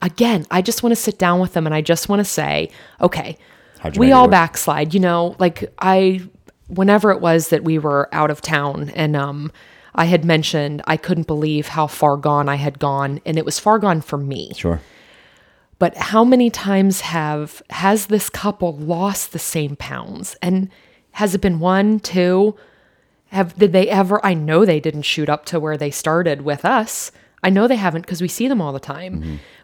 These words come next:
Speaker 1: But this is the first time where I'm like, Hey,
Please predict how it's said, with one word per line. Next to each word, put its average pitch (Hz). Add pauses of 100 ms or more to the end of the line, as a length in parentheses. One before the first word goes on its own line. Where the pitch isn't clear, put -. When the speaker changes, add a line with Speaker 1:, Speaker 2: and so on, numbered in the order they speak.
Speaker 1:
But 202
this 214
is 214
the 208
first 220
time 220
where 170
I'm 180
like, 165
Hey, 190